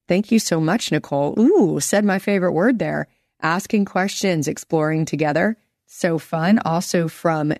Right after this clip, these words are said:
Z R I Birdie, Zrabirdie, November first, insightful and impactful. Really appreciate this one, particularly after being raised in a religious home. I had lost my feelings and love of my faith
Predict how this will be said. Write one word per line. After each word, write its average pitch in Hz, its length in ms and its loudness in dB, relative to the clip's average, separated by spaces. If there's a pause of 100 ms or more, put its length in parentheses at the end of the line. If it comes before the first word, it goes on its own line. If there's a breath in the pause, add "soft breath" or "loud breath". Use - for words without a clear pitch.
(120)
Z 160 400 0
R 156 380 -2
I 151 440 -2
Birdie, 160 640 2
Zrabirdie, 156 960 0 (440)
November 165 380 0
first, 196 320 0
insightful 180 580 -2
and 165 140 0
impactful. 156 760 -2 (300)
Really 170 280 2
appreciate 156 680 0
this - 260 -2
one, 147 220 2
particularly 156 960 0 (340)
after 156 240 0
being 156 260 2
raised 156 400 0
in 151 140 0
a 147 60 2
religious 147 460 0
home. 156 460 0
I 160 120 -2
had 151 220 -4
lost 151 420 -2
my 147 180 -2
feelings 165 580 -2
and 147 200 0
love 151 240 0
of 147 120 -4
my 143 200 0
faith - 360 -4